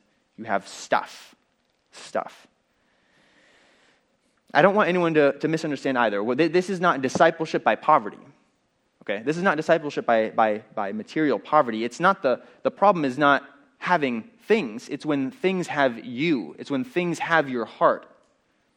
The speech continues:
Many of the disciples did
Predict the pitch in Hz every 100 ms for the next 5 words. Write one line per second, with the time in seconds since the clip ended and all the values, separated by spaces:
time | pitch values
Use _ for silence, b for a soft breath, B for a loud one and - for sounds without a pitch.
0 | _ _ _ _ _ _ _ _ _ _
1 | _ _ _ _ _ _ _ _ _ _
2 | _ _ _ _ _ _ _ _ _ _
3 | _ - _ 202 _ _ _ _ _ 127
4 | 165 247 180 156 - 151 139 113 - 151
5 | 104 87